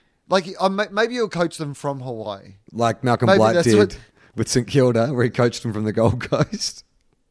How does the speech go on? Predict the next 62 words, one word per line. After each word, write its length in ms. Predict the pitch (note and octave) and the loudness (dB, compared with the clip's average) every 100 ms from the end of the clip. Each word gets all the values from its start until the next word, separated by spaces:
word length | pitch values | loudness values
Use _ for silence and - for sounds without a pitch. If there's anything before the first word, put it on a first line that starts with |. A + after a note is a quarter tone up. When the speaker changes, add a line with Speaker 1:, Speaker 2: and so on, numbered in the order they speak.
| _ _ _ - | _ _ _ -8
Speaker 1:
Is 160 | B3+ | -2
there 120 | B3 | 4
any 160 | C4 C#4 | 4 2
chance 300 | A#3+ A3 G#3 | -2 -2 -4
that 140 | G#3+ | -4
they 160 | G#3+ G3+ | -2 -2
could 160 | G3 F3+ | -2 -4
play 320 | F3+ F#3 F3+ | -2 0 -2
all 260 | E3 F3+ | -2 0
their 160 | F#3 E3+ | 0 -2
home 300 | D3+ D#3+ E3 | -2 -6 -4
games 460 | D#3 D3+ D3+ C#3+ C#3 | 0 0 0 -4 -4
in, 120 | C#3+ | -4
like, 220 | C#3+ C#3 | -2 -4
Maui 460 | C3+ C3 C#3 C#3 A#2+ | -6 -4 0 0 -2
or 100 | A2 | -6
something? 340 | A2 A2 G#2+ - _ _ _ _ - | -8 -12 -12 -18 _ _ _ _ 0
Speaker 2:
You 80 | |
don't 180 | F#3 G3+ | 2 2
think 160 | G#3 F3+ | 0 0
he 80 | F#3 | 0
would? 320 | G#3 C4+ D4 | 2 0 2
What 120 | G#3+ | 2
if 100 | F#3+ | 4
they 160 | F#3 E3 | 2 2
offered 260 | D3+ D3 | 0 0
him, 160 | C3+ B2+ | 0 0
like, 220 | B2 A#2+ | -2 -2
the 80 | E3 | -2
A 140 | D#3+ | 0
F 160 | F3+ - | 0 2
L 80 | C#3 | 0
would 120 | A2 | 0
be 80 | A2 | -2
desperate 400 | A2+ G#2+ A2+ - | -2 -2 -6 -10
for 80 | |
this 200 | G#2 G2+ | -8 -8
to 60 | G2 | -8
succeed. 500 | - F#2+ - A2 F#2+ | -12 -10 -8 -6 -6
If 80 | G2 | -6
the 60 | C3+ | -6
A 200 | C3+ D3+ | -2 -4
F 140 | - | -2
L 180 | A#2+ A2 | -2 -2
said, 280 | - A2+ G2+ | -4 -4 -4
"We'll 140 | G#2 | -6
pay 300 | F#2+ - G#2 F#2+ | -8 -6 -6 -6
half 260 | G2 F#2+ | -6 -8
his 140 | F#2+ - | -10 -12
contract," 680 | F#2 F2+ - F2 E2 - _ _ _ _ | -10 -10 -8 -10 -10 -16 _ _ _ _
and 100 | F#2+ | -10
it 40 | |
was, 160 | G2 F2 | -8 -6
like, 340 | G2 F#2+ F#2 | -2 -2 -2
one 220 | F#2+ F#2+ F#2 | -2 -2 -2
point 260 | G2 F2 | -6 -6
five, 540 | - F#2 F2 F2+ B2 - | -6 -6 -4 -8 -10 -10
two 160 | - | -6
million 260 | G2 F#2+ F2+ | -4 -2 -2
a 60 | F2+ | -2
year, 460 | F#2 F2+ G#2+ D#3 _ | -2 -2 -4 -8 _
he, 240 | C#3+ D3 | -6 -6